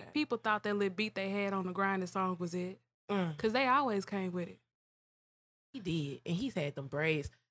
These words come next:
Speaker 1: Man.
Speaker 2: <laughs>
Speaker 1: What's that comedian named Kev on stage? Kev made a video about the beef, and he said, um,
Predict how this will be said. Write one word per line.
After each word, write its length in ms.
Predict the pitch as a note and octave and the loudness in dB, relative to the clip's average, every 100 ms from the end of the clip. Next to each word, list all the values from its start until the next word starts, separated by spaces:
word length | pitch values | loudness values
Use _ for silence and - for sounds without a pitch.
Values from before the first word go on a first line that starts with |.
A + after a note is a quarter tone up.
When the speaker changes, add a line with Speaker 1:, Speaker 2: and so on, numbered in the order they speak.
| - | -8
Speaker 1:
Man. 1000 | A3+ B3+ B3+ B3+ A#3 C4 G#3+ G#3+ E3+ D#3 C#3 | 0 2 4 4 6 6 6 4 4 2 2
Speaker 2:
<laughs> 1200 | D#4 - - D4 - - - - - - - - | 0 0 -2 -6 -4 -8 -4 -4 -4 -8 -10 -8
Speaker 1:
What's 220 | - E4+ F4+ | 4 6 6
that 160 | E4 | 4
comedian 420 | D#4 C#4+ C#4+ C#4 | 2 2 4 2
named 240 | C4 A3+ G#3 | 2 0 4
Kev 420 | C4+ C4+ C#4+ C4 | 8 10 12 10
on 220 | A#3 G3 | 8 6
stage? 640 | G3+ - A3+ A3 G3+ G3 - | 4 4 4 6 6 4 0
Kev 320 | D#4+ D#4 D#4+ | 2 4 6
made 200 | C#4+ C#4+ | 6 6
a 60 | G#3+ | 6
video 420 | A3+ B3 B3 A#3+ | 6 6 6 6
about 300 | A3+ A3+ - | 8 6 8
the 80 | A3 | 6
beef, 420 | G3+ B3+ C4+ - | 8 8 6 6
and 120 | A3+ | 4
he 240 | A3+ C4+ C#4 | 4 4 2
said, 500 | - - G#3+ G3 - | 2 2 4 4 4
um, 540 | G#3+ G3 F3+ F3 E3+ | 6 8 6 4 0